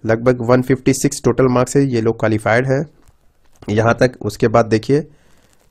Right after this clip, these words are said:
जैसे ही वन हंड्रेड तक आते हैं, यहाँ तक वन हंड्रेड मार्क्स तक जो है टोटल दोनों मिला के वो क्वालिफाइड है। उसके बाद से नाइंटी सिक्स है, नाइंटी सिक्स है, ये सभी जो है यहाँ से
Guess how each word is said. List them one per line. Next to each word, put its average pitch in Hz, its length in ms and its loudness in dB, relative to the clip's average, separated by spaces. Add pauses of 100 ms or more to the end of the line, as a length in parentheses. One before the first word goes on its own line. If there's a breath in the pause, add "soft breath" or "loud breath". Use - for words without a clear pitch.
(120)
जैसे 123 280 2
ही 160 80 4
वन 135 220 4
हंड्रेड 143 360 2
तक 147 180 2
आते 131 240 2
हैं, 143 100 2
यहाँ 127 280 -2
तक 135 240 -6
वन 123 120 0
हंड्रेड 123 360 0
मार्क्स 117 440 -4
तक 117 120 -2
जो 113 160 -2
है 107 140 2 (600 soft breath)
टोटल 127 380 2
दोनों 117 260 2
मिला 113 220 2
के 117 160 0
वो 113 160 0
क्वालिफाइड 110 520 0
है। 127 80 2
उसके - 320 -2
बाद 127 200 2
से - 160 -2
नाइंटी 117 280 0
सिक्स - 280 -6
है, 131 60 -2
नाइंटी 113 280 -2
सिक्स 123 300 -6
है, 127 120 0
ये 117 180 -2
सभी 123 300 -2
जो 131 140 -2
है 123 160 0
यहाँ 110 200 -4
से 151 220 -4